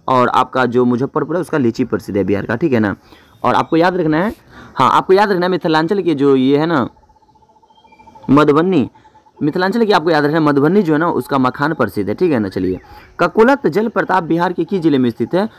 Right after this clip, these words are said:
तो याद रखेंगे नवादा जिले में। कौन सी झील बिहार में स्थित है? तो अनुपम झील स्थित है, ठीक है ना। चलिए, अठहत्तर देखिए, नालंदा विश्वविद्यालय विश्व प्रसिद्ध था, किसके लिए? तो बौद्ध धर्म दर्शन के लिए। उनासी में दिया है, बिहार आने वाला पहला अंग्रेजी यात्री कौन था?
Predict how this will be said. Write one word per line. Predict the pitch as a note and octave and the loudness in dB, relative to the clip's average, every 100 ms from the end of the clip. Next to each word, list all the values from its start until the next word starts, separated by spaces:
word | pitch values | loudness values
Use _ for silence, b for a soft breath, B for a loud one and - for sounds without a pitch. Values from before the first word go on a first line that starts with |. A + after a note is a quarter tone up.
| B | B
तो | - | -2
याद | C#3+ C3+ | 0 2
रखेंगे | C3+ E3 G3 | 0 -2 -2
नवादा | D3+ A2+ G#2+ A2 | 0 2 2 0
जिले | G2+ G2 | -4 -6
में। | G2+ G#2+ b b b _ | -8 -10 b b b _
कौन | F#3 A3+ | -2 0
सी | B3+ B3 | 0 0
झील | D#3 G#3+ | 2 2
बिहार | D#3 E3 E3+ | 2 2 2
में | F3 E3+ | 0 -2
स्थित | - D#3 F3+ | -4 -4 -2
है? | A3+ b b - | -6 b b -10
तो | |
अनुपम | - D3 D#3 C#3+ D#3+ C#3 | -4 0 0 2 0 2
झील | A#2+ G#2+ | 2 0
स्थित | G#2 G2+ B2 | -2 -6 -6
है, | |
ठीक | F#3+ F3+ | -2 -2
है | A2+ | -2
ना। | G2+ | -2
चलिए, | G2 F#2+ | -4 -4
अठहत्तर | - E3+ G3+ | -4 -4 0
देखिए, | F3+ F3+ G#3 C4 b b b - | 0 0 0 -4 b b b -4
नालंदा | F3 F#3 G3 C4 | 0 2 2 2
विश्वविद्यालय | C4 G#3+ E3 C#3+ C#3 D3+ | 2 0 0 0 2 0
विश्व | D#3+ G#3 - | 0 -2 -2
प्रसिद्ध | E3 D3 D#3+ B2+ | -4 -2 -2 -2
था, | G#2+ b b - | -4 b b -8
किसके | E3+ - G#3 | -4 2 2
लिए? | A3 C4+ | 2 0
तो | - | -4
बौद्ध | C#3+ C#3 F3+ D3 | -2 0 0 0
धर्म | C#3 F3 F3+ | -2 -2 -2
दर्शन | A#2+ G#2+ A2 | -2 -2 -4
के | F#2+ G2 | -4 -6
लिए। | G2 F#2+ - b b b b - | -4 -6 -8 b b b b -4
उनासी | D#3+ G3+ C4+ | -2 0 2
में | B3 | 2
दिया | E3 D#3 | 2 0
है, | F#3+ D#3+ | -2 -2
बिहार | F3+ G3+ | 0 2
आने | A3+ E3 F3 | 2 0 0
वाला | E3+ F3+ | 0 0
पहला | - E3 F3+ | 0 0 0
अंग्रेजी | - D#3+ D#3+ D#3 | -2 0 0 0
यात्री | C#3+ C#3 | -2 -2
कौन | C3+ C#3 C#3+ | -2 0 0
था? | F3+ | 0